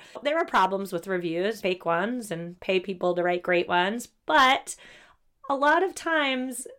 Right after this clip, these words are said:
the reviews can be telling, <laughs> especially if you click on the one and two star reviews and you read what real people have to say about the garment.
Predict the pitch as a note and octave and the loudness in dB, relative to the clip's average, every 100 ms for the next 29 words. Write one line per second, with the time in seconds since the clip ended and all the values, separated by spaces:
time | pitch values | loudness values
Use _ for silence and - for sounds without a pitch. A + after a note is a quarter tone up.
0 | - A3+ A3+ A3+ A#3+ B3 - A#3 G#3 G#3+ | -6 0 2 2 0 -4 -4 -4 -4 -4
1 | G#3 - G3 F#3 E3 D#3 E3+ - - - | -6 -2 2 4 2 -2 -8 -12 -16 -2
2 | C4 - - - - - A#3 A3+ C4 B3+ | -2 -2 -12 -12 -16 -2 0 2 2 4
3 | C4 A#3 A#3 A#3 B3 A3+ G#3+ G#3+ G#3+ G#3+ | 4 4 2 0 0 2 2 0 0 0
4 | G3+ G#3 C4 A#3+ - F#3+ F3+ F3 F3+ F3 | -2 -2 -2 -2 0 2 2 0 0 0
5 | E3+ F#3 F#3 F#3+ G3 G#3+ G3 G3+ F#3+ - | 0 -2 -4 -4 0 -2 0 -2 -2 0
6 | G#3 A3 A3 A3+ G#3 G3+ F#3+ F#3 G3+ - | 2 2 0 -6 -2 0 0 -4 -6 0
7 | F#4+ A3 G3 F#3+ F#3 - F3+ G3 F#3+ E3 | 4 4 4 2 -2 -4 -2 0 0 -4